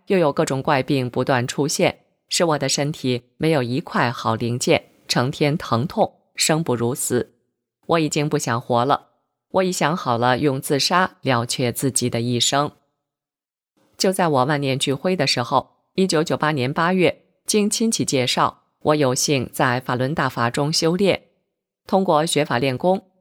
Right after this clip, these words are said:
师父把我的身体和心灵彻底净化，大法使我获得了新生，没服一粒药，没打一针，没有花一分钱。一个月后，我身体所有的疾病不治而愈。从此，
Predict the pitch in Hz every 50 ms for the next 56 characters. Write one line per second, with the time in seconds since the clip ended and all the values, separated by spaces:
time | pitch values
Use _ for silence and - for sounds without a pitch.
0 | _ _ - - - 208 202 202 - 147 135 135 131 127 123 120 131 131 - -
1 | 151 165 170 - - 123 120 - 127 123 139 - - 190 196 208 185 143 123 123
2 | 117 - - - - 165 120 117 - 120 120 117 - - 143 123 113 120 - 165
3 | 143 - - _ _ _ _ _ _ _ _ _ _ _ - - 196 175 160 -
4 | 131 131 139 - 143 135 127 127 131 - 147 127 123 123 120 123 127 123 - -
5 | 151 143 143 151 - 170 165 160 - _ _ _ _ _ _ _ _ _ _ -
6 | - 180 190 190 - 180 170 156 165 170 175 170 165 185 180 160 127 - _ _
7 | _ _ - 147 151 156 143 120 127 123 123 120 - 175 160 170 185 _ _ _
8 | _ - 143 143 139 127 123 - 143 139 139 131 127 - 180 185 196 190 - -
9 | 127 120 123 - - _ _ _ _ _ _ _ _ _ - 170 180 - 165 165
10 | 156 135 123 - 156 139 127 - _ _ _ - 135 156 156 - 156 151 - 151
11 | 135 - - 139 143 185 170 127 - 120 127 - - 120 120 - 135 127 117 117
12 | - - 123 120 - 135 131 120 120 123 131 139 160 151 - - _ _ _ _
13 | _ _ _ _ _ _ _ _ - - 180 156 160 180 - 151 131 127 - -